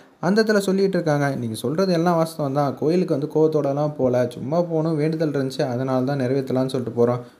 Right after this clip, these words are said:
"தாமரை, நீங்க ஏதாவது சொல்லியிருக்கலாம்ல?" அப்படின்னு சொல்லி மலர் வந்து லைட்டா சத்தம் போடுற மாதிரி பேசுறாங்க. சித்தார்த் வந்து ரொம்ப ஹாப்பியா இருக்காங்க. இருப்பினும் வந்து தனியா வந்து கூட்டிட்டு வராங்க நம்ம தாத்தாவை. என்ன சொல்லி காத்துட்டு இருக்கான்னு தெரியலையே.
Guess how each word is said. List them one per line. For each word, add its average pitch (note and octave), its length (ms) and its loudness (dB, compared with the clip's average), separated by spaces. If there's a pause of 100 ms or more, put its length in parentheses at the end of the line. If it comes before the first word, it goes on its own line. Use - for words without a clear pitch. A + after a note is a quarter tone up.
(120)
"தாமரை, F3+ 460 2
நீங்க F3+ 260 -2
ஏதாவது G3 340 2
சொல்லியிருக்கலாம்ல?" D3+ 680 0
அப்படின்னு C3 180 -2
சொல்லி C3 260 -2
மலர் A#2+ 300 -2
வந்து C3+ 420 0
லைட்டா A#2+ 340 0
சத்தம் D#3+ 360 -2
போடுற A2+ 180 0
மாதிரி C3+ 320 0
பேசுறாங்க. C3 500 0 (720)
சித்தார்த் A3+ 360 2
வந்து F#3 160 2
ரொம்ப F3 200 0
ஹாப்பியா E3+ 360 0
இருக்காங்க. B2+ 340 0
இருப்பினும் E3 420 -2
வந்து C#3 180 0
தனியா C#3+ 340 0
வந்து C3+ 220 0
கூட்டிட்டு D3+ 300 -2
வராங்க B2+ 400 0
நம்ம C#3+ 160 -4
தாத்தாவை. C3 540 2
என்ன B2 200 -2
சொல்லி C#3 220 -2
காத்துட்டு B2 360 -2
இருக்கான்னு B2+ 280 -2
தெரியலையே. A#2 320 2